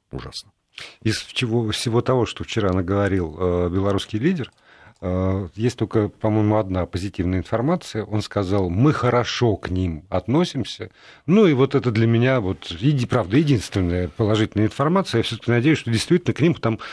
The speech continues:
Speaker 2: хорошо относятся, в том смысле, что условия содержания их, э, под стражей человеческие.
Speaker 1: А, да, вот это вообще бе-, совершенно непонятно. Ничего не предъявлено людям, ничего. То есть ничего не нашлось зап-, запрещенного, все документы в порядке. Там это, это, есть просто голословное какое-то утверждение,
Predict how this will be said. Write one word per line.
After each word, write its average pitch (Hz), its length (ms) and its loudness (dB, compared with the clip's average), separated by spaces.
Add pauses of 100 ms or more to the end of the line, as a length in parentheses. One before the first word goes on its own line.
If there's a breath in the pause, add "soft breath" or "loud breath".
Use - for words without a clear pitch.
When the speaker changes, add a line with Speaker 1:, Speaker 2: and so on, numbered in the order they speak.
(100)
Speaker 2:
хорошо 127 440 0
относятся, 175 460 2
в - 60 -16
том 113 160 0
смысле, 117 340 0
что - 180 -4
условия 104 380 2
содержания 95 720 0
их, 80 200 -8
э, 82 360 -4
под - 140 0
стражей 170 460 -2 (320 loud breath)
человеческие. - 760 -2 (180)
Speaker 1:
А, 95 220 2
да, 85 120 -2
вот 87 320 0
это 85 220 0
вообще 80 260 -2
бе-, 85 480 0 (160)
совершенно 95 520 -2
непонятно. 73 340 -2
Ничего 110 440 0
не 73 120 -4
предъявлено 113 760 0
людям, 87 300 -4 (100)
ничего. 104 720 2 (180)
То 85 100 0
есть - 180 0
ничего 107 380 2
не 92 80 4
нашлось 98 340 0
зап-, 82 200 -2
запрещенного, 101 760 0
все - 140 -2
документы 85 600 2
в - 80 -14
порядке. 90 880 0
Там 73 200 -4
это, 60 140 -6
это, - 220 -6
есть 104 340 -2
просто 90 320 -2
голословное 85 880 -2
какое-то 69 480 -8
утверждение, 135 760 -2